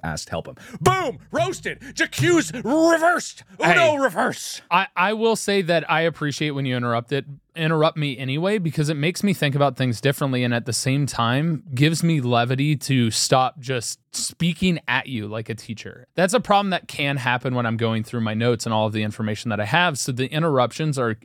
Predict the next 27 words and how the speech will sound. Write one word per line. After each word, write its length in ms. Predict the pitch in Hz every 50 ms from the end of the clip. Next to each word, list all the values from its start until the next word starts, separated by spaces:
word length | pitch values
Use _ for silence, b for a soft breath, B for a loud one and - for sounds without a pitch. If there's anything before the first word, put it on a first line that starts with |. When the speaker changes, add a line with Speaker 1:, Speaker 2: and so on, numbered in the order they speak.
| _
Speaker 2:
are 140 | - 131 120
a 60 | 110
key 240 | 110 - - - 165
component 580 | 127 - 147 127 - - 131 127 123 120 - 139
in 180 | 131 110 104
making 340 | 110 110 113 113 - 123 113
this 140 | 110 110 -
podcast 560 | - - 113 107 107 - - 110 104 - - 110
work. 280 | 104 104 156 196 - - B B B B B
Speaker 1:
Mm-hmm. 60 | B
Speaker 2:
And 160 | - 202 208 220
I 80 | 202
mean, 260 | 190 196 202 196 170 156 160 180 170
the 100 | 151 147
whole 220 | 139 180 185 170
point 360 | - - - - 214 262 277
of 60 | 175
the 60 | 127 110
podcast 520 | - 117 107 104 110 - 113 120 123 -
is 160 | 123 110 - -
to 120 | - 131
teach 240 | 110 - - 139 117
somebody 300 | - - 131 123 120 117
who 80 | 110 110
doesn't 260 | 113 117 110 107 117
know 120 | 113 113 113
sports. 460 | - - - 190 180 156 131 - -